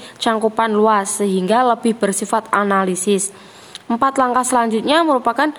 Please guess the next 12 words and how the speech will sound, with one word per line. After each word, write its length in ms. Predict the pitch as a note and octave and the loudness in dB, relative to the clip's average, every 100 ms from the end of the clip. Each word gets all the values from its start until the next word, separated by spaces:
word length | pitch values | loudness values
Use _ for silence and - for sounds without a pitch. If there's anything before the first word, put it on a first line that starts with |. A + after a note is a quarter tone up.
| - - - _ - | -12 -20 -20 _ 0
penjabaran 720 | C4+ A#3 G#3+ A3 G3+ A#3+ C#4+ | 2 4 2 2 2 2 2
dari 320 | B3+ G#3+ A#3+ | 2 2 2
tiga 240 | B3 A#3 G#3 | 0 0 0
tahap 320 | G#3+ G#3 A#3+ | 2 0 0
pertama 480 | A3+ A3 G#3+ A3+ B3+ | -2 0 0 0 0
yang 100 | B3+ | 0
diterapkan 480 | A3 G#3 G3 G#3+ B3 | 0 0 0 -2 -2
pada 400 | A3 G#3 G#3 - | -4 -2 -2 0
unsur 240 | G#3 G3+ | 0 0
yang 240 | A#3 A3+ G#3 | 0 0 0
berbeda. 640 | F#3+ F#3 F3 F#3+ G3 F3 - - - _ - _ _ _ _ _ - - - - - | -6 -4 -4 0 0 0 -6 -20 -20 _ -20 _ _ _ _ _ -16 -14 -18 -6 0
Model 320 | A#3 A#3 | 0 2